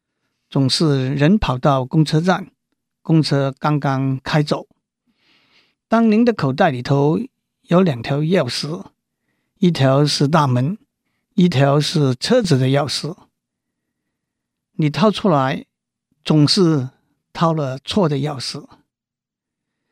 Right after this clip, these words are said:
当您为上级主管或者重要的客户要做简报的时候，平常用得好好的电脑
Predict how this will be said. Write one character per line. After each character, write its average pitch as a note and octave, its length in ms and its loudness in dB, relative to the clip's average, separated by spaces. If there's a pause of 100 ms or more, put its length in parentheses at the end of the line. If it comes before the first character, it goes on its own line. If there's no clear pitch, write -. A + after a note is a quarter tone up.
(320)
当 A#3+ 200 4
您 G#3 160 4
为 G3+ 360 2
上 F3+ 360 -2
级 D3+ 120 -4
主 F3+ 200 -6
管 F#3 360 -12 (420)
或 - 240 0
者 E3 140 -2
重 G3 200 2
要 D#3+ 100 0
的 C#3 100 -4
客 G#3 240 -2
户 D#3 340 -6 (1300)
要 F#3 140 2
做 D#3+ 160 2
简 B2+ 260 -4
报 D#3+ 180 -2
的 C3 80 -6
时 - 180 -6
候， E3 380 -12 (1000)
平 F3 180 2
常 E3 280 0
用 F3+ 180 2
得 C#3+ 120 0
好 D3+ 200 -2
好 D#3 140 -2
的 C3+ 100 -8
电 F3 220 -4
脑 E3 320 -14